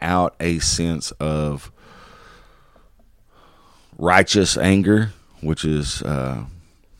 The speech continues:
something we discussed in, at our, at our church, uh, this past four weeks. Um, you know, the heart,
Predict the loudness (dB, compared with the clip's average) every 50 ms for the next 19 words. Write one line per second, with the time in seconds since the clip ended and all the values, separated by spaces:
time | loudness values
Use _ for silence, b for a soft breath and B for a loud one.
0 | _ _ _ _ _ _ _ _ _ _ _ _ _ _ _ _ _ -8 -4 -2
1 | 0 0 0 0 2 2 0 0 -2 -4 -4 0 2 2 2 2 2 0 -2 -2
2 | -2 -2 -4 -6 -8 -12 _ -8 -6 -2 0 0 0 0 0 -2 -6 -10 _ -8
3 | -4 -2 -2 -2 -2 -2 0 2 2 2 2 0 -4 -8 b b b b b b
4 | b b b b b -8 -4 -4 -2 -2 -4 -6 -8 -10 -14 -18 -20 -20 _ -20
5 | -14 -10 -10 -6 -2 0 0 0 0 -2 -2 0 2 2 2 2 2 2 0 0
6 | -2 -4 -6 -4 -4 -6 -10 _ _ _ _ _ _ -10 -8 -8 -6 -6 -8 -10
7 | -12 -14 -16 -18 -20 -20 _ _ _ _ _ _ _ _ _ _ _ B B B
8 | B B B B B B B B B -8 -6 -4 -2 -2 -2 -4 -4 -4 -6 -8
9 | -10 -14 -18 -20 _ _ _ _ _ _ _ _ _ _ _ _ _ _ _ _
10 | _ _ _ _ _ _ _ _ _ _ _ _ _ _ _ _ _ _ _ -20
11 | -16 -12 -4 -2 0 0 0 0 0 2 4 4 4 2